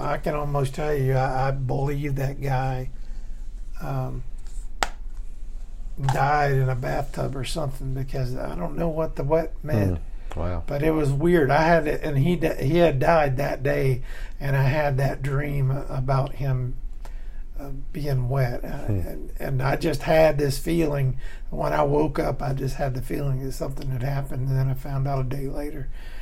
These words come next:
Speaker 1: that he died. And that was, like, my first <laughs> sponsee.
Speaker 2: Mm.
Speaker 1: And then I had another sponsee, again, preparing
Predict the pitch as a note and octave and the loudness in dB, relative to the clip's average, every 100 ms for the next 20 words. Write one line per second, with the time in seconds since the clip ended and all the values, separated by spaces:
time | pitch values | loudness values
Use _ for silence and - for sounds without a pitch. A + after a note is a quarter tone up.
0 | - - C3+ B2 B2 C#3 C#3 C3 C3+ - | -4 -4 -2 -2 -2 -4 -4 -4 -4 -6
1 | - - - - - C#3 C3 B2 B2 C#3 | -8 -8 -6 -6 -2 0 2 2 -2 -4
2 | - - - C#3 D#3+ F#3 D#3+ D3 C#3 C3+ | -6 -6 -4 0 4 4 4 0 -2 -2
3 | C3 D#3 C#3 - - - - - - D3 | -2 -2 -2 -2 -4 -2 -2 -4 -4 -4
4 | C#3+ F2 F2+ F2+ E2+ F2 - E3 D3 D3 | -4 -2 0 0 -2 -4 -4 -4 -2 0
5 | D3+ C#3+ C3+ B2+ D#3 D3+ D#3 G3 F#3+ - | 0 2 2 2 2 2 4 6 6 4
6 | - - D#3+ C#3 D#3 D#3 D#3+ - - - | -4 -2 -2 -2 -2 0 0 -2 -6 -6
7 | - - - - C3+ F3 G#3 G3 F3+ E3+ | -6 -6 -4 -2 2 4 6 6 4 0
8 | - - - - - - - - - E3 | -4 -6 -6 -6 -6 -4 -6 -4 -4 -2
9 | C#3 - E3+ A3+ C4+ D3 C3+ C#3 C3+ | -2 0 4 6 6 4 4 2 0